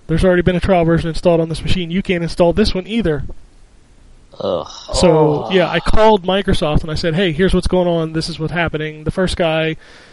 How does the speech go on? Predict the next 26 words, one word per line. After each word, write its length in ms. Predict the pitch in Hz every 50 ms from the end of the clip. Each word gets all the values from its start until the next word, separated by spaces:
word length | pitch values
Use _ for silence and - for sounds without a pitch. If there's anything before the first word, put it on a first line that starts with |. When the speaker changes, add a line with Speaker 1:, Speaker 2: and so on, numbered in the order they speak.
| - - - - -
Speaker 1:
you 80 | - 175
know, 280 | 160 151 151 151 151 156
took 240 | - - 214 - -
remote 260 | 175 180 185 180 160
control 520 | - 185 170 - 185 175 165 160 160 160
of 80 | 156 151
my 260 | 160 151 151 151 151 143
P 220 | - - 185 170
C, 380 | - - 196 185 185 180 175 165
was 140 | 156 151 -
trying 280 | - 190 165 165 160 156
to, 480 | - 165 160 156 156 151 147 147 147 - _ _ _ -
you 100 | 165 156
know, 160 | 151 151 147
fix 320 | 143 - - 185 - - -
it. 180 | 190 175 - - _ _ _ _ _ -
It 220 | - 175 160 - -
failed 320 | - - 185 180 180 175
on 140 | 175 175 170
him 140 | 160 180 170
twice. 520 | - - 185 170 165 170 165 - - - - - _ -
He 160 | - 220 226
hung 280 | 190 - 262 294 285 269
up 220 | 269 302 - -
on 180 | 196 160 156 156
me. 180 | 160 170 175